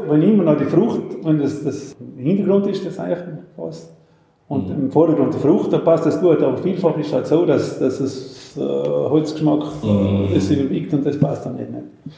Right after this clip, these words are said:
Speaker 2: Ja.
Speaker 1: Aber jetzt habe ich da einen Hefebrand, das war, das ist die Feinhefe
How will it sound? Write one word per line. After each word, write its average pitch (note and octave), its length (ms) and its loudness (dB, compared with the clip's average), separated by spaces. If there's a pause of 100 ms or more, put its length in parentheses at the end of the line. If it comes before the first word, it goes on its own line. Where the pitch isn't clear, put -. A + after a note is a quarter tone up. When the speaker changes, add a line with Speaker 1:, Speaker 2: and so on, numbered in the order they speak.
(120)
Speaker 2:
Ja. F#2+ 220 -2 (480)
Speaker 1:
Aber D#3 220 6
jetzt D3+ 180 2
habe D3+ 160 6
ich C#3+ 60 0
da D3+ 80 4
einen C#3 540 0
Hefebrand, F#3 720 2 (500)
das - 160 -6
war, - 120 2 (100)
das C3 120 -8
ist A#2+ 180 -6
die B2 40 -6
Feinhefe F3 1000 0